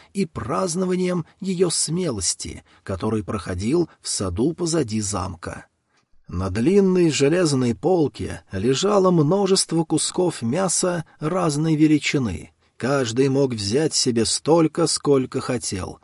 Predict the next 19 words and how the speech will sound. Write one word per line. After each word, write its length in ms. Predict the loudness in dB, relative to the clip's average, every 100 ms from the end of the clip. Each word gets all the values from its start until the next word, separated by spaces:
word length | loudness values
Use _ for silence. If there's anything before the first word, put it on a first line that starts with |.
| -14
а 120 | -10 -6
потом 480 | -4 0 2 0 -4 -6
запечь 640 | 0 0 0 -2 -2 -4
барбекю. 760 | -6 -4 -4 -4 -8 -8 -10 -12 _ _ _ _ _ -6
Приправ 560 | -4 -2 0 2 0 0
тоже 400 | 0 2 2 2
было 280 | 4 2
много — 640 | 4 2 0 -2 -6 -10 -14 _ -8
и 120 | -6
соль, 520 | -4 -2 0 0 -2 -8 -6
и 100 | -4
масло, 720 | -2 -2 -2 0 0 0 -2 _ -4
и 80 |
ещё 240 | -2 0 -2
всяческие 800 | 0 -2 0 -2 -6 -4 -4 -4
чили, 460 | -4 -4 -2 -2
перцы 640 | -2 -2 -4 -4 -4 0 2
и 60 |
приготовленный 920 | 2 0 -2 -2 0 2 2 2 -2